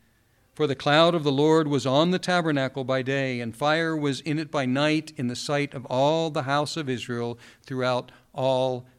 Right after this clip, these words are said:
their journeys." So what do we have here?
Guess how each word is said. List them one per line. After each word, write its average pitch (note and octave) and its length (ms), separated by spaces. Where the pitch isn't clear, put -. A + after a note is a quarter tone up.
their A2+ 460
journeys." F#2+ 800
So - 160
what C#3 80
do D3+ 60
we D3 100
have C3 280
here? G2 300